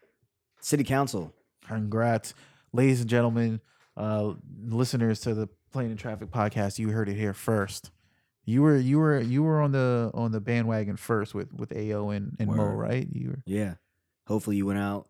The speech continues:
Speaker 2: You were here
Speaker 1: If,
Speaker 2: in the
Speaker 1: if you're
Speaker 2: beginning.
Speaker 1: listening, we have listeners in Virginia. Hopefully you, you went out in Alexandria and voted, son, if that's your,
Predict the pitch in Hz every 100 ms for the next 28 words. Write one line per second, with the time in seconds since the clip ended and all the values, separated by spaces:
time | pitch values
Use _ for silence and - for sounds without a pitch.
0 | _ 120 135 131 135 117 104 101 123 110
1 | 123 131 113 110 - - - - 117 117
2 | 117 113 107 98 92 110 113 104 98 107
3 | 101 104 101 - - - 101 110 104 101
4 | 95 87 104 101 85 110 107 101 98 87
5 | 107 107 98 - 104 90 110 107 - 101